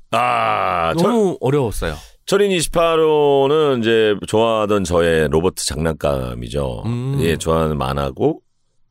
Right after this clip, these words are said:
Speaker 1: 저를 손붙잡고 동네를 이제 다니시다가 제가 문방구 앞에 이제 서 있-, 있어서 그 로버트를 쳐다보는 모습을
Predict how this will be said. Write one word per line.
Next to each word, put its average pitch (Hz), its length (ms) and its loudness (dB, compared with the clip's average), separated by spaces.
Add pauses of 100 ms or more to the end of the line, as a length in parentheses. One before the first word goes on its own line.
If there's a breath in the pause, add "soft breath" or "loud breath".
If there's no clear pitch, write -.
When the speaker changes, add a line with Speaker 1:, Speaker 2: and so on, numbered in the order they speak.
(160)
Speaker 1:
저를 95 340 0
손붙잡고 101 760 -4 (120)
동네를 78 1040 -2
이제 67 160 -8 (880)
다니시다가 78 680 -2 (520 soft breath)
제가 76 320 0 (200)
문방구 92 520 -2
앞에 76 240 -4
이제 65 160 -6
서 147 200 -2
있-, 143 80 0 (680)
있어서 76 280 -12
그 - 160 -14 (460)
로버트를 80 380 -8
쳐다보는 120 560 -2
모습을 64 640 -10